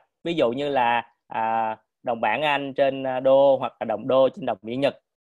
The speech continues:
Các anh chị thấy, à, có rất nhiều, rất là nhiều cặp tiền chính và thứ chính trên, trên thị trường, nhưng hầu hết nó có khoảng, à, tám đến mười cặp thì, à, cặp tiền Forex nó có giá trị, à,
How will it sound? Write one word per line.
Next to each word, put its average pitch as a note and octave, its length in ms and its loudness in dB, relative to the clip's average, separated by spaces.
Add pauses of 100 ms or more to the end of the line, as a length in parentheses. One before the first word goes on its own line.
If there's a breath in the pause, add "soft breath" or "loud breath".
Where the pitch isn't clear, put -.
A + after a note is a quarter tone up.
Các - 60 -6
anh D#3 100 -8
chị C3+ 120 -4
thấy, C3+ 300 0 (360)
à, C3 160 -4
có F3 180 0
rất A3 200 0
nhiều, C3+ 180 0
rất E3+ 140 2
là F#3 60 0
nhiều C3 240 -4 (100)
cặp B2 140 2 (140)
tiền B2+ 300 -2
chính D3 180 -4
và E3+ 80 -4
thứ D#3+ 160 -2
chính E3+ 160 -2
trên, F#3+ 100 -8 (300)
trên D#3 180 2
thị C3 140 -4
trường, B2 300 4 (260)
nhưng D#3+ 140 -2
hầu B2+ 140 2
hết E3 280 2
nó F3 100 -4
có F3 160 2
khoảng, B2 400 -2
à, C#3+ 380 -2 (240)
tám D3 180 -2
đến F#3+ 140 -4
mười B2+ 140 -2
cặp A2 200 0 (100)
thì, A2+ 180 -12
à, A2 580 -2 (800)
cặp - 200 -2
tiền C3+ 240 2
Forex C#3+ 260 2 (120)
nó D#3 160 -4
có D3+ 520 2
giá D3 160 2
trị, A2+ 340 -2
à, A2+ 260 0